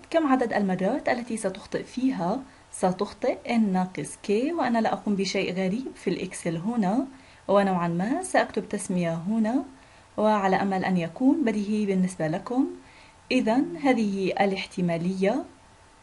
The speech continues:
هذه الاحتمالية، هذا العمود سيكون في هذه الخلية هنا، ستكون الاحتمالية ستكون الاحتمالية بحيث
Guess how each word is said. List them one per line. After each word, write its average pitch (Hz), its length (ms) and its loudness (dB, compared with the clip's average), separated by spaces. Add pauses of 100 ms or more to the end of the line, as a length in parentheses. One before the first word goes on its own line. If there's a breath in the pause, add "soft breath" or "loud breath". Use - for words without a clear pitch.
هذه 180 380 2
الاحتمالية، 185 1000 -2
هذا 190 400 2
العمود 180 680 0
سيكون 220 840 2 (520 loud breath)
في 220 140 0
هذه 190 280 2
الخلية 180 480 -2 (100)
هنا، 247 380 0 (420 loud breath)
ستكون 240 920 0
الاحتمالية 208 1300 0 (1000)
ستكون 208 720 2
الاحتمالية 214 1000 0
بحيث 233 300 -2